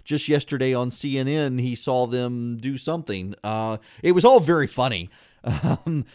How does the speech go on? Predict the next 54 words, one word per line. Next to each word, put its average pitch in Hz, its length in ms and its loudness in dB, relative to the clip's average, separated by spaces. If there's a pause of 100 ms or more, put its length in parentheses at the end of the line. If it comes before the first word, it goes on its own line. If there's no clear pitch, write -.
(100)
the 151 100 -2
poor 214 220 -2
Fox 165 360 -2
and 127 120 -4
Friends 123 280 -4
hosts 110 320 -2
looked 113 160 -8
like 107 200 -4
they 104 120 -6
were 101 160 -6
in 95 60 -6
a 90 40 -8
hostage 95 500 -10
situation 101 500 -10
themselves. 90 680 -8 (760)
Um, 120 500 0
and 147 180 0
that's 190 300 0
really, 160 420 2
I 160 200 2
look, 160 360 4
and, 151 260 0
you 151 220 0
know, 170 140 0
Diamond 160 480 0
and 143 120 -4
Silk 160 380 0
testified 147 540 0
before 131 240 -6
Congress 147 520 -4
today. 139 720 -2
Um, 113 520 0 (320)
they, 135 560 2
I, 147 220 2
they 151 300 4
are 135 120 4
not 135 320 0
telling 151 300 0
the 127 100 -4
truth 151 400 -4
on 120 240 -4
Facebook 131 640 -6
reaching 127 400 -6
out 127 160 -4
to 135 60 -10
them, 139 180 -6
because 113 220 -4
I 104 100 -4
know 117 240 0
Facebook 139 420 -6
reached 147 220 -10
out 143 160 -4
for 143 100 -14
them, 143 200 -6